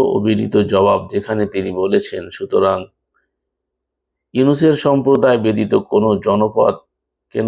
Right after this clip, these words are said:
এমন হলো না যারা ঈমান এনেছে, অতঃপর তারা সে ঈমান গ্রহণ, আহ, গ্রহণ হয়েছে কল্যাণ, তাদের সেই, উম, তার সে ঈমান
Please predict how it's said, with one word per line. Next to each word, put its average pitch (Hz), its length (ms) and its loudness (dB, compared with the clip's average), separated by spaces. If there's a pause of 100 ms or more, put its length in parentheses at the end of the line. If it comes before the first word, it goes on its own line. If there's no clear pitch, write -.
এমন 117 360 0
হলো 101 320 0
না 90 160 -6
যারা 92 260 2 (100)
ঈমান 110 320 -2
এনেছে, 113 360 -4 (720)
অতঃপর 110 480 -2 (920)
তারা 110 260 2
সে 113 180 -2 (140)
ঈমান 110 280 -2 (120)
গ্রহণ, 107 380 0 (840)
আহ, 107 180 -2
গ্রহণ 113 420 2 (260)
হয়েছে 120 540 2 (140)
কল্যাণ, 107 540 0
তাদের 107 380 0
সেই, 120 320 -2 (800)
উম, 107 280 -4
তার 120 180 2
সে 120 220 0
ঈমান 120 280 0